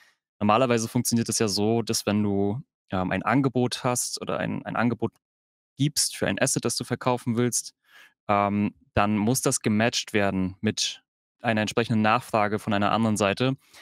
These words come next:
Und dann ist es halt in Märkten häufig so, dass, weiß ich nicht, wenn du hundert Stück von deinem, in diesem Fall sagen wir jetzt einfach Token verkaufen willst, jemand anders aber nur fünfzig Stück kaufen will, dann, äh,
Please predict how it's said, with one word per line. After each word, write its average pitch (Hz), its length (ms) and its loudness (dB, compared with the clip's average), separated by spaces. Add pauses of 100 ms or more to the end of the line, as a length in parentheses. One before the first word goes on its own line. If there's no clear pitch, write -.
(360)
Und 117 300 0 (100)
dann 117 120 -2
ist 123 140 0
es 156 140 2
halt 127 160 0
in 113 80 2
Märkten 113 320 2
häufig 117 280 0
so, 120 220 0
dass, 110 240 -2 (560)
weiß 104 140 -2
ich 107 60 0
nicht, 101 120 -2
wenn 107 140 0
du 101 160 0
hundert 139 260 2
Stück - 240 -2
von 123 160 2
deinem, 113 480 0
in - 60 -8
diesem 110 160 -2
Fall 104 180 0
sagen 101 160 2
wir 101 60 -2
jetzt 98 100 -4
einfach 101 220 -4
Token 147 340 -2
verkaufen 127 460 0
willst, 123 240 0
jemand 113 180 2
anders 120 220 2
aber 107 120 2
nur 104 120 -2
fünfzig - 440 0
Stück - 200 -6
kaufen 123 400 0
will, 127 160 2 (500)
dann, 110 380 2 (140)
äh, 104 280 0